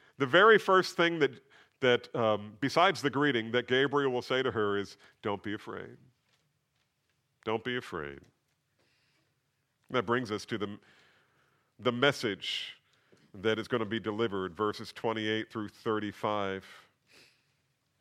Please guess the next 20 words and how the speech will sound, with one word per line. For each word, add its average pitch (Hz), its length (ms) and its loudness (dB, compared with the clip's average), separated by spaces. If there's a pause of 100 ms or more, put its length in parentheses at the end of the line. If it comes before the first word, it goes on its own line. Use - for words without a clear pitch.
(720)
Here 156 440 4 (260)
we 135 180 -2
find 135 360 6
that 127 160 2
Mary 135 460 4
finds 120 500 0
favor 107 640 -2
in 104 180 -8
the 104 140 -4
eyes 104 340 0
of 95 80 -8
the 101 80 -6
Lord. 98 400 -6
Look 127 140 -6
at 120 100 -4
verse 110 240 -4
thirty. 107 400 -4 (2000)
Verse 147 200 2
thirty 156 240 4
says, 123 480 2